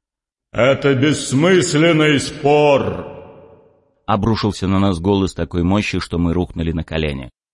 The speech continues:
«Вам не уйти отсюда!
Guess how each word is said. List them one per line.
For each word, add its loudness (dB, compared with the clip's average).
«Вам 0
не 2
уйти 2
отсюда! -2